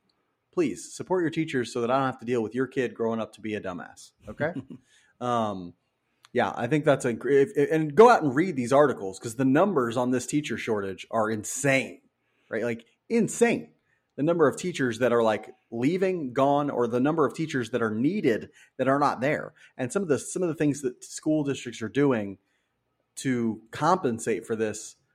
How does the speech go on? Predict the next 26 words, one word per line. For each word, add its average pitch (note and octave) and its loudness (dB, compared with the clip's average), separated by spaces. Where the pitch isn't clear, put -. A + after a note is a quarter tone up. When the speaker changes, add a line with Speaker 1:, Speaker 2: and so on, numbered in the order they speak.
Speaker 1:
are A#2+ 2
really C3 4
bad. - -2
Like, A2+ -4
essentially B2+ -2
Speaker 2:
Giving C3 4
Speaker 1:
"Are A#2+ 2
you D#3 4
over D#3 6
the D3 4
age C#3+ 4
of B2 0
eighteen? C3+ 0
Speaker 2:
You're C#3+ 2
a C#3+ 2
teacher D#3+ 2
now. F#2+ -6
Speaker 1:
Have C3+ 4
you F#3 2
never F3 6
done D3 6
anything D#3 2
in D#3 0
your C3+ 4
Speaker 2:
<laughs> B2 4
Speaker 1:
life? G#3 0